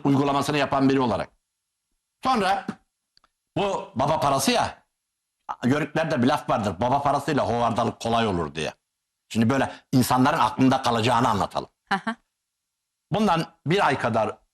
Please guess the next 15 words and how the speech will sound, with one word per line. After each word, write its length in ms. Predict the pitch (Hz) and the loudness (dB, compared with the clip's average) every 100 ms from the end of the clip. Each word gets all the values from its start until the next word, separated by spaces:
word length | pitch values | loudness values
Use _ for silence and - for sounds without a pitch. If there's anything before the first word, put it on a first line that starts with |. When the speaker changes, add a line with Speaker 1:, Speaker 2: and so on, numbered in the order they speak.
| _ 147 226 | _ -4 0
Speaker 2:
Biraz 80 | 247 | 2
Speaker 1:
bir 60 | |
ay 120 | 240 226 | 2 0
olmadı. 180 | 196 | 2
Speaker 2:
hızlanırsak 640 | 233 240 254 240 - 254 - | 2 2 2 2 0 -2 -2
çok 180 | 226 - | -6 -4
sevinirim 400 | 208 185 185 180 | -4 -2 -2 -4
hocam. 240 | 180 247 | -2 -2
Speaker 1:
Efendim? 220 | 208 226 _ | -2 -4 _
Speaker 2:
Hızlanırız. 540 | 320 226 220 190 175 - | 0 2 2 0 0 4
Speaker 1:
Üç, 220 | 240 - | 4 4
üç 160 | 285 254 | 2 2
hafta 280 | 180 - 156 | 2 0 -2
önce, 580 | 160 139 131 226 240 - _ _ | 2 2 2 2 -2 -10 _ _
e, 60 | - | -6